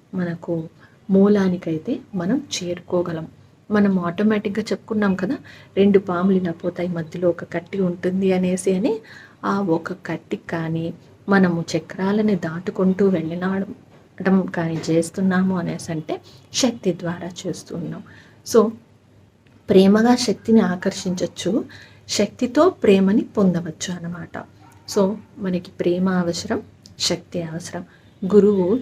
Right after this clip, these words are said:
శక్తిపాతాన్ని ఇస్తాడు, మూలంకి చేరుకోమనేసి అని. మూలంకి చేరుకున్న తర్వాత, ప్రేమని పొందిన తర్వాత తిరిగి మళ్ళీ శక్తిని ఇస్తాడనమాట. అందుకని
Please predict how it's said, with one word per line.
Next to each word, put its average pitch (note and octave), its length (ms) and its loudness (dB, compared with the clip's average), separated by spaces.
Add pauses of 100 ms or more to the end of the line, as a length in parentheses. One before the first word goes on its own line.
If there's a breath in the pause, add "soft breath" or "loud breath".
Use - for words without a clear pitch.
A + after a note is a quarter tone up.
(100)
శక్తిపాతాన్ని A3+ 920 -2
ఇస్తాడు, E3 400 -6 (420 soft breath)
మూలంకి G3+ 500 2 (120)
చేరుకోమనేసి E3 840 -4
అని. D#3+ 160 -8 (460 soft breath)
మూలంకి B3 520 8
చేరుకున్న A3 580 6
తర్వాత, F3 640 -2
ప్రేమని A3+ 520 6
పొందిన A3 460 -2
తర్వాత G3 640 -4 (400)
తిరిగి B3+ 280 6
మళ్ళీ D4+ 320 10
శక్తిని B3 460 4
ఇస్తాడనమాట. - 800 -10 (1700)
అందుకని D#3+ 480 -8